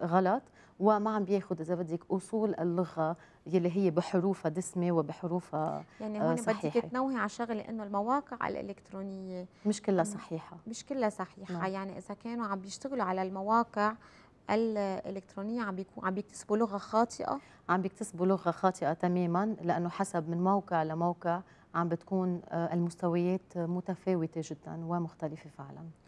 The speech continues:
Speaker 2: آه، في منهم بيحكوا عن، آه، لغة بيضاء.
Speaker 1: هذه اللغة البيضاء للأسف الشديد صارت كتير رايجة.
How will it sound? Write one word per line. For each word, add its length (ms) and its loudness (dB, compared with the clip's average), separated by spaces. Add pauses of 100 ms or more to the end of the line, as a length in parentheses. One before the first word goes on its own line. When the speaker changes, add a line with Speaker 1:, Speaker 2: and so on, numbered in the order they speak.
(400)
Speaker 2:
آه، 260 2
في 240 -10
منهم 280 -6
بيحكوا 360 -12
عن، 140 -2
آه، 320 -2
لغة 260 2
بيضاء. 380 2 (720)
Speaker 1:
هذه 220 4
اللغة 240 2
البيضاء 340 2
للأسف 300 -2
الشديد 360 -4
صارت 280 -2
كتير 280 -2
رايجة. 440 0